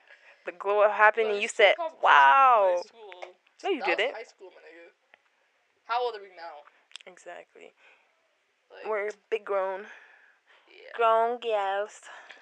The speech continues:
Speaker 2: I feel like, yeah, like, me and Bella have avoidant attachment styles, so my nigga, we
Speaker 1: Yeah.
Speaker 2: run a lot.
Speaker 1: Yeah, so
Speaker 2: And if you run a lot, you need a nigga that's gonna chase you. You know what I mean?
Speaker 1: Yeah. Okay, you see, the thing is, like,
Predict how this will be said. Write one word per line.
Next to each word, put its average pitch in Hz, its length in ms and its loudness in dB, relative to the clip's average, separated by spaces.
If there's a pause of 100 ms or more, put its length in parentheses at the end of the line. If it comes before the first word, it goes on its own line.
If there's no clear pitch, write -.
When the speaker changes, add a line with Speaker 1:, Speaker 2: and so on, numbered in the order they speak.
Speaker 2:
I 214 140 -16
feel 247 160 -16
like, 226 260 -12
yeah, 156 320 -10 (320)
like, 220 140 -18
me 247 100 -18
and - 80 -20
Bella 240 220 -12
have 226 160 -10
avoidant 190 480 -16
attachment 226 340 -20
styles, 220 480 -18
so - 140 -20
my 190 80 -20
nigga, 208 200 -20
we - 100 -20
Speaker 1:
Yeah. 196 260 -14
Speaker 2:
run 233 100 -20
a 226 60 -20
lot. 226 180 -16 (880)
Speaker 1:
Yeah, 196 400 -12
so - 180 -14
Speaker 2:
And 214 100 -4
if 208 160 -4
you 370 80 -6
run 320 200 -4
a 359 40 -12
lot, 349 280 -6
you - 100 -20
need 392 180 -14
a 285 40 -16
nigga 330 160 -16
that's 269 160 -10
gonna 262 180 -14
chase - 300 -18
you. - 60 -20 (140)
You - 60 -20
know 180 140 -12
what - 20 -10
I - 40 -12
mean? 453 140 -12 (280)
Speaker 1:
Yeah. 277 320 -6 (240)
Okay, 294 300 0
you 247 60 -12
see, 359 140 -8
the 381 80 -6
thing 294 260 -4
is, 262 220 0
like, 214 260 -2